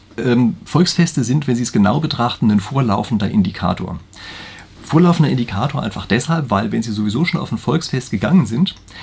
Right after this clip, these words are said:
dann ist es so, dass Sie eigentlich mehr oder weniger unabhängig vom Preis ziemlich exakt eine Bratwurst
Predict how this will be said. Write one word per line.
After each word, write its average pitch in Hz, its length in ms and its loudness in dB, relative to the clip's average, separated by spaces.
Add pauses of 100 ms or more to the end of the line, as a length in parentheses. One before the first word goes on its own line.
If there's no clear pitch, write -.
(140)
dann 123 120 4
ist 156 100 2
es 143 100 2
so, 147 140 2
dass 160 180 -2
Sie - 120 -6
eigentlich 139 420 -2
mehr 113 280 2
oder 147 200 -2
weniger 120 340 -2
unabhängig 143 480 2
vom 98 160 -2
Preis 107 460 -2 (180)
ziemlich 175 240 4
exakt 131 400 -4
eine 113 220 0
Bratwurst 95 500 0